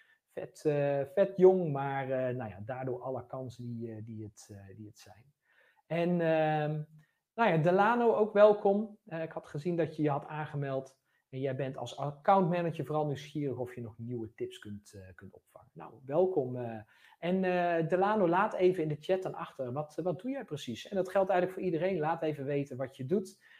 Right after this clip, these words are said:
Dan kan iedereen die ook in de live show zit, leert elkaar ook wat beter kennen. En wie weet hou je daar dan weer leuke contacten aan, eh, aan over.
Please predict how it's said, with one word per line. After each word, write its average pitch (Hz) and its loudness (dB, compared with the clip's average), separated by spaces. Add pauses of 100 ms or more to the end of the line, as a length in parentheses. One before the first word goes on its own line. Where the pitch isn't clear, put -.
(160)
Dan 156 -2
kan 156 0
iedereen 208 4
die 180 2
ook 165 0
in 156 -4
de 147 0
live 147 0
show 147 -2
zit, 147 -8
leert 226 0
elkaar 226 -2
ook 233 -2
wat 190 2
beter 156 2
kennen. 131 -6
En 185 -6
wie 180 -6
weet 185 0 (100)
hou 156 2
je 151 2
daar 143 -2
dan 131 -6
weer 123 -6
leuke 120 -6
contacten - -18
aan, 85 -18
eh, 85 -20
aan 90 -20
over. 85 -18